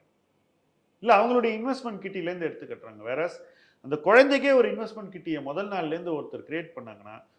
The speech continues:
உறுதியா பதினெட்டாவது வருஷத்துல அவங்க பாக்கெட்ல கை வைக்காம அந்த இன்வெஸ்ட்மெண்ட்ல இருந்தே எடுத்து கொடுக்க முடியும். ஆனா முக்காவாசி பேரண்ட்ஸ் அவ்வளவு லாங் டியூரேஷனுக்கு டிசிப்ளின்டா செய்யறது இல்ல. அப்படி செய்யாதனால அவங்களுடைய வருங்கால ரிட்டையர்மெண்ட் பணத்துல இருந்தோ, தங்களுக்காக சம்பாதிச்ச பணத்துல இருந்தோ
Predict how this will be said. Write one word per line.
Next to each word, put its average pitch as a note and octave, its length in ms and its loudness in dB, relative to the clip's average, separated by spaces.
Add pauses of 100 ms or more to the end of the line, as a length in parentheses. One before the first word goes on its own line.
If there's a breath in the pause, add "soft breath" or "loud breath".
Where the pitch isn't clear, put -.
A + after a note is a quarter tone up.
(140)
உறுதியா F#3+ 520 -4
பதினெட்டாவது D#3+ 560 -6
வருஷத்துல D3+ 240 -12
அவங்க D#3+ 480 -6
பாக்கெட்ல F3 520 -2
கை D3+ 180 -6
வைக்காம C#3 340 -8
அந்த E3+ 180 -10
இன்வெஸ்ட்மெண்ட்ல G3 580 -10
இருந்தே D3+ 260 -6
எடுத்து D#3+ 320 -8
கொடுக்க C#3 240 -16
முடியும். G#2 320 -20 (680)
ஆனா F#3 280 -6
முக்காவாசி F#3+ 480 2
பேரண்ட்ஸ் F3 520 -4
அவ்வளவு D3+ 360 2
லாங் F#3+ 340 2
டியூரேஷனுக்கு D#3 600 -4
டிசிப்ளின்டா D#3+ 640 -10
செய்யறது C3+ 520 -6
இல்ல. G#2 220 -14 (360 soft breath)
அப்படி D#3 260 -6
செய்யாதனால G#3+ 640 4 (240)
அவங்களுடைய A#3+ 560 2
வருங்கால G#3+ 600 4
ரிட்டையர்மெண்ட் F3+ 580 -2
பணத்துல C3+ 260 -8
இருந்தோ, B2+ 420 -8
தங்களுக்காக A3 640 -2
சம்பாதிச்ச F3 520 -4
பணத்துல C3+ 400 -10
இருந்தோ C#3 180 -6